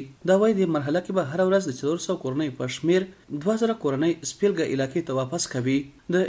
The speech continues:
اف ډي ام ای شمالي وزیرستان معاون مجاهد توري ډیوه راډیو سره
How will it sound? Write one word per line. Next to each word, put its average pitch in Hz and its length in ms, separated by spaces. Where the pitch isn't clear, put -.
اف 190 120
ډي 196 120
ام 196 100
ای 240 100
شمالي 151 380
وزیرستان 127 500
معاون 131 400
مجاهد 165 340
توري 190 300
ډیوه 135 180
راډیو 135 320
سره 190 160